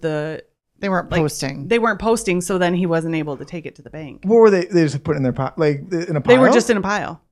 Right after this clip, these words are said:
Speaker 3: Yeah, no, my
Speaker 1: Because our entire
Speaker 3: yeah.
Speaker 1: clinical team had no idea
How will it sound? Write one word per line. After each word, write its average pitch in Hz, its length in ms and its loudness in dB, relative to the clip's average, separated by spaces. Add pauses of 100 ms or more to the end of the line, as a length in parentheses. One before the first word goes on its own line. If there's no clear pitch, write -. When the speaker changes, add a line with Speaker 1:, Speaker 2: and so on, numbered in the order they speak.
(560)
Speaker 3:
Yeah, 151 220 2
no, 165 120 0
my 185 140 6
Speaker 1:
Because 254 240 4
our 208 140 8
entire 208 340 2
Speaker 3:
yeah. 143 120 2
Speaker 1:
clinical 214 300 0
team 175 260 -2
had 170 180 -2
no 170 300 -2
idea 160 260 -2